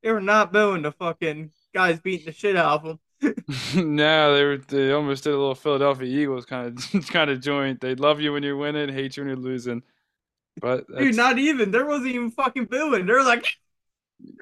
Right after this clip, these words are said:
Speaker 2: Yeah. <laughs> Yeah. Um, Chris Curtis gets another big win. Uh, second in a row, bigger win for him. A nice win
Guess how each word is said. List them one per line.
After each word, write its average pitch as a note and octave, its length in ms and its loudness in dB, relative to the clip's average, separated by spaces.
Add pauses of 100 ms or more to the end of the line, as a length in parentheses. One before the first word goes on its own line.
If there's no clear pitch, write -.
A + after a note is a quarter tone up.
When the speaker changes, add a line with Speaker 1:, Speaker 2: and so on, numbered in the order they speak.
Speaker 2:
Yeah. C#3+ 520 4 (380)
<laughs> C#3 280 -2
Yeah. B2 420 0
Um, C#3 420 -2 (520)
Chris G#3+ 180 4
Curtis G3 680 4 (100)
gets E3+ 160 -4
another E3 340 2
big D3+ 300 -2
win. D3 640 -2 (320)
Uh, C3+ 460 2 (640)
second F3 380 2
in F3+ 100 2
a E3+ 100 4
row, E3 300 4
bigger D#3 380 0
win D3 280 -6
for C#3+ 220 -12
him. C#3+ 680 -4
A E3+ 80 -8
nice A#3 460 2
win E3+ 420 2